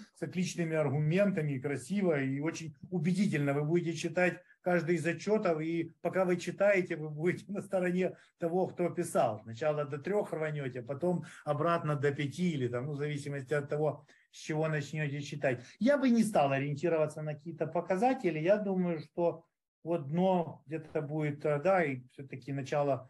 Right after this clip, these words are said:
роста будет тогда, если опираться на исторические факты, когда Ф Р С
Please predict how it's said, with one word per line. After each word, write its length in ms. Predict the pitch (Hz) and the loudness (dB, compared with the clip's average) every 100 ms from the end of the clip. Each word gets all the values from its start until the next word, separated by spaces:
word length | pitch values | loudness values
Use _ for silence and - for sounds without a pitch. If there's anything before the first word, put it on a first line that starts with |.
| _ | _
роста 400 | - 160 170 151 | -4 -2 0 -2
будет 260 | 120 131 127 | -2 0 0
тогда, 200 | 131 131 | 2 0
если 180 | 127 139 | 0 -4
опираться 500 | 131 143 143 139 135 | -2 0 0 -2 -6
на 140 | 135 | -6
исторические 720 | 127 139 139 120 127 - 143 | -6 -6 -6 -8 -14 -8 -6
факты, 560 | - 165 170 - 123 - _ _ _ | -2 0 0 -2 -8 -8 _ _ _
когда 800 | - 135 135 123 143 143 139 117 - _ _ | -2 0 0 2 2 4 2 -2 -12 _ _
Ф 220 | 147 139 151 | -6 -4 0
Р 120 | 151 | 4
С 360 | 165 165 - | 4 2 -4